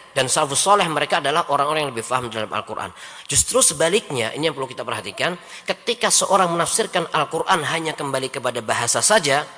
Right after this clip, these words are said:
tanpa memperhatikan tafsir salafus soleh, maka akan terjatuh kepada kesalahan.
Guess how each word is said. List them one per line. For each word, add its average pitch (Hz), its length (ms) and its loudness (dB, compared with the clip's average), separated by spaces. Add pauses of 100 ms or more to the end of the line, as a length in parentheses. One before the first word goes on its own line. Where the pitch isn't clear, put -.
(920)
tanpa 202 400 4
memperhatikan 185 720 2
tafsir 185 320 2
salafus 160 400 2
soleh, 143 400 4 (560)
maka 127 240 -2
akan 131 240 -4
terjatuh 104 320 -8
kepada 110 240 -2
kesalahan. 160 480 -4